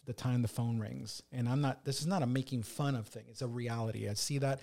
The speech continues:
I know I'm generalizing, but it's, it's a general rule. Um, I have had better conversations with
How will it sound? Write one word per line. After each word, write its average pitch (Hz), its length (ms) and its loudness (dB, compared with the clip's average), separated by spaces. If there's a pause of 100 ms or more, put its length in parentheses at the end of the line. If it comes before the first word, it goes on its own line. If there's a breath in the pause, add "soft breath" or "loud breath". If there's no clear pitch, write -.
(200 loud breath)
I 127 80 0
know 127 120 4
I'm 139 120 4
generalizing, 120 760 2
but 127 100 0
it's, 131 240 -2 (160)
it's 135 160 0
a 135 40 0
general 147 360 4
rule. 131 380 4 (480 soft breath)
Um, 120 400 6
I 151 100 6
have 151 240 6 (640)
had 139 380 4
better 143 220 8
conversations 139 1000 4
with 123 280 0